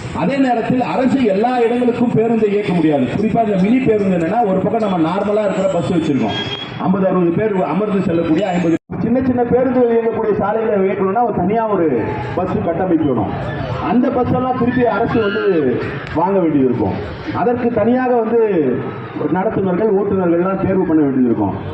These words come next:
நிர்வாக ரீதியா ஆகக்கூடிய செலவு. ஏற்கனவே அரசு போக்குவரத்து கழகம், அரசு நடத்தக்கூடிய நிறுவனங்கள் லாப நோக்கத்துல இயங்காது.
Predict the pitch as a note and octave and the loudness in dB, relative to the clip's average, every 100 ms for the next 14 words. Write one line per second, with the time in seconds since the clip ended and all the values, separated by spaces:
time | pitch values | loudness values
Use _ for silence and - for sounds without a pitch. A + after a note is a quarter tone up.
0 | - - D#3 A#3 B3 A#3 A3 A3+ A#3 G#3 | -12 -4 -2 0 2 2 2 2 0 0
1 | G3+ F3+ D#3+ D#3+ D3 C#3 G#3+ G#3+ A3 A#3 | 0 0 0 2 2 2 0 0 0 0
2 | G3+ A3+ B3 B3 A3 G#3+ G#3 F#3+ F3+ F3+ | 0 0 0 0 0 0 -2 -2 -2 -2
3 | F#3 B3 A#3+ A#3+ A#3+ B3 G#3+ G3 G3+ G3 | -2 -2 -2 -2 -2 0 0 -2 -2 -2
4 | F#3+ F#3 E3 G3 G#3 F#3+ F#3 A3+ - - | 0 0 2 0 0 0 0 -2 -4 -10
5 | - - A#3 B3 A3+ G#3 F#3 - G#3 F#3+ | -6 -4 -2 0 0 0 -2 0 0 0
6 | F#3 C#3+ | 0 0